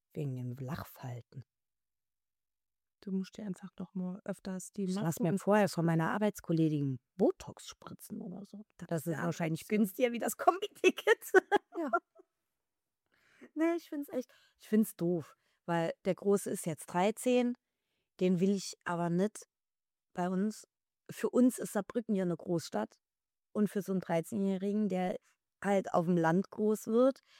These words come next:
Speaker 1: äh, der sich dort nicht auskennt, ich will den halt nicht allein dorthin lassen.
Speaker 2: Gut, ich sag mal, das ist im E-Werk, ne? Also es ist jetzt nicht, äh, mitten in der Stadt. Aber trotzdem
Speaker 1: Ja.
Speaker 2: sind da ja ein Haufen Leute und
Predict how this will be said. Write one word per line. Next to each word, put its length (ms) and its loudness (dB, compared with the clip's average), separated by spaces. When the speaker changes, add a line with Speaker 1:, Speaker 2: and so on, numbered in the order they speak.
Speaker 1:
äh, 380 2
der 140 6
sich 180 -4
dort 160 4
nicht 140 2
auskennt, 480 0
ich 180 -4
will 160 6
den 240 2
halt 200 -2
nicht 220 -2
allein 300 2
dorthin 320 -6
lassen. 440 -8
Speaker 2:
Gut, 200 0
ich 100 -6
sag 160 0
mal, 120 4
das 200 -6
ist 160 -6
im 140 2
E-Werk, 500 -2
ne? 160 -4
Also 220 -8
es 160 -10
ist 160 -12
jetzt 220 -8
nicht, 280 -4
äh, 440 -6
mitten 260 -4
in 140 -4
der 100 -6
Stadt. 360 -8
Aber 220 -2
trotzdem 360 2
Speaker 1:
Ja. 60 6
Speaker 2:
sind 160 6
da 60 6
ja 120 6
ein 140 4
Haufen 320 2
Leute 480 4
und 440 0